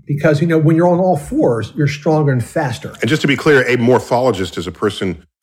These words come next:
Speaker 2: who doesn't study the genetics as much as sort of the, what you look like and,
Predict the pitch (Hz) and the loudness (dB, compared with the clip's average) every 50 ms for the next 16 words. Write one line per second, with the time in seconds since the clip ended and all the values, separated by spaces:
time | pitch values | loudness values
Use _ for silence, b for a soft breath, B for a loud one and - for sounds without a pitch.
0 | _ _ _ 117 107 110 110 113 113 104 - - - 107 101 101 95 82 82 90 | _ _ _ -2 0 0 0 0 -2 -6 -6 -2 -2 0 0 0 -2 -4 -4 -6
1 | 78 73 82 87 95 107 113 113 104 98 - - 95 85 87 95 92 90 - - | -6 -4 -4 -2 0 0 0 0 -2 -4 -4 -6 -6 -6 -4 -2 -4 -4 -4 -4
2 | 98 90 87 85 85 - - 95 87 85 85 78 85 85 80 78 - - _ _ | -4 -4 -4 -4 -6 -4 -2 -2 0 0 -2 -2 -2 -2 -2 -4 -6 -10 _ _
3 | _ - 92 92 90 87 87 85 85 107 107 - - 87 80 78 78 78 - - | _ -4 -2 -2 -2 -2 -4 -2 0 0 0 0 0 0 0 0 -2 -6 -10 -10
4 | - 90 82 80 78 78 78 | -8 -6 -6 -6 -6 -8 -10